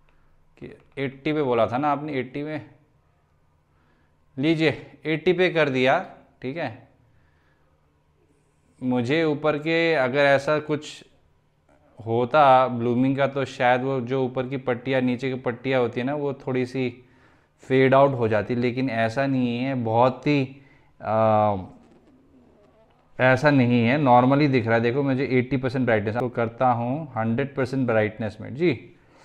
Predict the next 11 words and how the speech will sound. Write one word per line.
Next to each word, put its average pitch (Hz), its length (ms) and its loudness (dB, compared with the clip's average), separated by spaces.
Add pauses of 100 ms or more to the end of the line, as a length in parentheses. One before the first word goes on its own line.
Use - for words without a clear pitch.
(520)
Let's 117 280 -4
go 131 100 0
जी, 131 360 0
हंड्रेड 117 380 -2
परसेंट 120 300 -4
ब्राइटनेस 110 480 -4
कहाँ 107 260 -6
गया 107 140 -6
जी? 113 480 -6
Very 104 220 -6
good, 98 180 -8